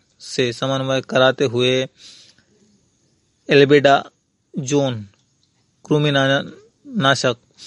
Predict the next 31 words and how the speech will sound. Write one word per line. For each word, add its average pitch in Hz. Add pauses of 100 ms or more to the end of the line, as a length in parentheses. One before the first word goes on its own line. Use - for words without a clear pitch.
(220)
गोली 139
का 139
वितरण 135
सुनिश्चित 135
कराया। 120
नोडल 123
अधिकारी 127 (920)
कुष्ठ 143
रोग 135 (100)
यु-, 135
खोज 139
अभियान 135
के 139
अंतर्गत 123
घर 123
घर 120
सर्वे 120
कर 127
कार्य 139 (760)
गुणवत्तापूर्ण 139
सुनिश्चित 127
कराएं। 127
साथ 127
ही 123 (100)
चिन्हित 131 (140)
कर 123
मरीजों 127
का 123
उपचार 135
भी 131 (400)
नियमानुसार 131